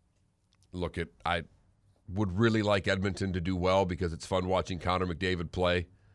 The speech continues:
But Ken Holland has not served that team well. Not well enough with having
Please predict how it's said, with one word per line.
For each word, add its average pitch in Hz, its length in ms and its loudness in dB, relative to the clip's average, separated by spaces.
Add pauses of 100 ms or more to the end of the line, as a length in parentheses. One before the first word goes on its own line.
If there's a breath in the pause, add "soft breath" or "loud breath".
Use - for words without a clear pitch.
(720)
But 85 280 -2
Ken 110 200 4
Holland 101 360 6
has 82 140 0
not 95 280 2
served 98 380 0
that 92 260 2
team 95 240 -2
well. 92 440 2
Not 113 240 2
well 120 160 8
enough 127 340 4 (880)
with 87 200 -2
having 98 380 2